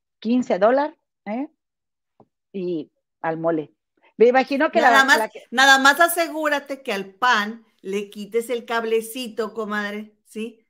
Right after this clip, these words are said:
Speaker 2: Le quitas el cablecito con el que viene sellado el pan, para que vas y acomodas muy bien el cable de la, de la, de la, del slow cooker, ¿sí? Y luego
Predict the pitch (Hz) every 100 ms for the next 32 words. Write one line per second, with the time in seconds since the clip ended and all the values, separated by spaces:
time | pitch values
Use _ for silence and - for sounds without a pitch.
0 | _ - 190 190 196 214 226 214 214 214
1 | 214 208 220 226 214 - 196 190 196 196
2 | 196 196 190 214 226 208 202 196 196 208
3 | 208 214 214 214 _ _ _ - 202 202
4 | 208 226 220 220 196 202 202 254 247 233
5 | 226 220 220 240 254 254 247 247 240 247
6 | 247 233 233 240 233 226 214 208 214 208
7 | 196 190 208 196 190 190 190 180 208 214
8 | 220 285 294 320 - _ _ _ _ _
9 | _ - 285 - - 240 220 220 214 233